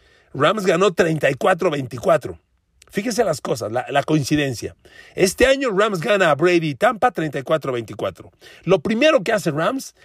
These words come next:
le tapa todo el juego terrestre a Tampa. Tampa no puede correr el balón. ¿Sabe quién fue el líder corredor de Tampa en ese partido contra los Rams? Se va a reír, ¿eh? Le anticipo. El líder corredor de Tampa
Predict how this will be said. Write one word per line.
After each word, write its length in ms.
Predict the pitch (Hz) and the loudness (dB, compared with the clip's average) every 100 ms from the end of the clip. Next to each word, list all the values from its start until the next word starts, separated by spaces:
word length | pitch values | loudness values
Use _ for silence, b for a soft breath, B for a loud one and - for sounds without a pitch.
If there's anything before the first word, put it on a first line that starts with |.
| b b - | b b -4
le 200 | 151 170 | 0 0
tapa 460 | - 226 - 202 | 2 2 2 0
todo 420 | - - 247 233 | 2 2 4 2
el 60 | 226 | 0
juego 320 | - 208 185 | 0 0 0
terrestre 440 | 160 143 147 131 123 | -2 -4 -6 -6 -8
a 40 | |
Tampa. 400 | 110 98 85 - _ _ _ | -8 -12 -14 -20 _ _ _
Tampa 320 | - 214 185 220 | 0 2 2 2
no 180 | 226 | 0
puede 340 | 170 240 247 233 | 2 4 4 2
correr 260 | 185 175 | 0 0
el 100 | 165 | 0
balón. 320 | 143 117 95 - _ B B | 0 -2 -6 -14 _ B B
¿Sabe 280 | - 262 269 | -2 0 0
quién 200 | 185 247 | -4 -4
fue 120 | 180 | -2
el 60 | 226 | 0
líder 200 | 226 214 | 0 0
corredor 420 | 170 151 147 175 | -2 -4 0 0
de 100 | 160 | -2
Tampa 400 | 131 151 139 123 | -2 -2 -2 -6
en 120 | 117 131 | -6 -8
ese 160 | 143 | -6
partido 340 | 151 123 147 135 | -6 -6 -8 -10
contra 200 | 117 104 | -10 -10
los 120 | 104 | -6
Rams? 360 | 123 269 - _ _ _ | -6 -6 -14 _ _ _
Se 160 | - 95 | -10 -4
va 100 | 113 | -4
a 20 | |
reír, 340 | 98 92 101 | -4 -8 -10
¿eh? 160 | 87 - _ _ _ _ | -12 -14 _ _ _ _
Le 120 | - | -12
anticipo. 500 | 87 - - 87 _ _ _ _ _ | -10 -14 -16 -18 _ _ _ _ _
El 180 | - 131 | -8 -4
líder 280 | 220 240 175 | -2 -2 -2
corredor 420 | 160 160 165 180 | -4 -4 -4 -4
de 100 | 165 | -4
Tampa 440 | 151 143 113 92 | -2 -2 -4 -10